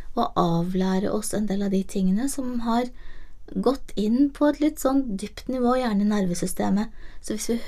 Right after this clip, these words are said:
hører en ting, så går vi umiddelbart i en annen tilstand, ikke sant? Så vi blir vi små, små igjen. Ser det ganske ofte når folk som er veldig oppegående,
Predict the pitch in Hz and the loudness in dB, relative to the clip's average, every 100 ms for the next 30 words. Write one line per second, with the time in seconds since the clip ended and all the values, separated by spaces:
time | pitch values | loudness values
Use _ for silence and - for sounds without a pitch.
0 | 262 208 190 208 214 220 302 330 277 240 | 4 4 4 2 0 2 4 6 4 4
1 | 220 254 - 214 185 175 175 180 180 180 | 2 2 0 2 4 2 0 0 0 0
2 | 185 196 - 196 190 190 196 180 185 208 | 0 0 -4 -2 2 2 2 2 2 2
3 | 185 - - 170 185 262 277 277 240 233 | -2 -2 -2 -2 -2 -2 -2 0 2 2
4 | 240 - 202 190 190 - - - - - | 2 2 4 4 2 -2 -6 -6 -4 2
5 | 202 190 202 190 - - - - - 262 | 2 2 2 0 -2 -4 -6 -6 2 6
6 | 269 247 220 - 220 - 208 208 214 - | 6 6 2 2 -2 0 0 2 2 0
7 | - - - - - - 269 262 - 285 | -6 -6 -8 -12 -14 2 4 4 4 2
8 | 247 247 226 277 - 214 196 190 214 240 | 4 2 6 4 4 0 4 6 4 2